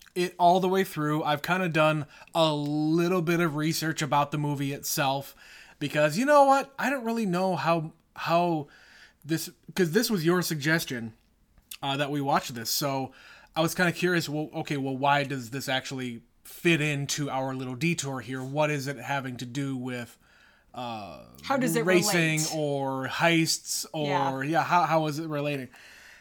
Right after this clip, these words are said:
Speaker 1: And I can, just based on the cursory look, I, I, I can see how it's related. So, on a personal note, I actually work in the trucking industry.
Speaker 2: Yep.
Speaker 1: So I'm sure there's going to be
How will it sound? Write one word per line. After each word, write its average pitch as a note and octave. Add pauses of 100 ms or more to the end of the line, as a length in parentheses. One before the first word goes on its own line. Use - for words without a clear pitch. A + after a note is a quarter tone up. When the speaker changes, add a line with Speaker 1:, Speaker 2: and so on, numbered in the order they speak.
(180)
Speaker 1:
And D#4+
I C#4+
can, B3+
just A3+
based A3
on G3
the E3+
cursory F3
look, D3
I, D#3+
I, D3+
I D3+
can D3+
see C#3+
how B2+
it's A#2
related. F#2
So, B2+ (680)
on F#3
a D3+
personal F#3+
note, B2+ (760)
I F3 (320)
actually D#3+
work D#3+
in E3
the D3
trucking E3
industry. G3+ (300)
Speaker 2:
Yep. - (360)
Speaker 1:
So D#3
I'm E3
sure F#3
there's F#3+
going E3+
to D#3
be D3+